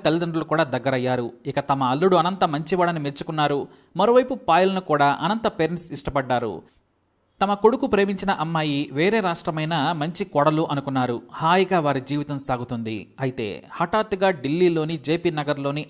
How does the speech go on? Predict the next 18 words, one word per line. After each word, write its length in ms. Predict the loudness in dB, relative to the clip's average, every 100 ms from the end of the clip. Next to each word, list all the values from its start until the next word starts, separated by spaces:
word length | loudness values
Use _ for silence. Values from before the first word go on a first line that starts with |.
| -6
ఆమె 200 | -6 -6 -6
అపార్ట్మెంట్లో 800 | 0 0 0 -8 -4 0 0 -2 -10 _ -6
డిసెంబర్ 400 | -4 -2 0 0 0 0
పదిహేడు, 500 | 2 2 2 0 -2
రెండు 220 | -4 -2 2
వేల 180 | 2
పదిన 400 | 0 -2 -2 0 -2 -2 -2
ఉదయం 300 | -2 -2 -4
పది 280 | -4 -4 -4
గంటలకు 560 | -4 -4 -4 -4 -6 -6 _ _ _ 2
వాళ్ళింట్లో 480 | 4 4 2 4 4
పని 220 | 4 0
మనిషి 540 | -2 -4 -4 -2 -2
డోర్ 340 | 2 2 2 0
నెట్టి 320 | -4 -2 0
లోపలికి 480 | 4 4 2 0 2
వెళ్ళి 220 | 2 0 -4
చూసింది. 440 | -6 -4 -4 -6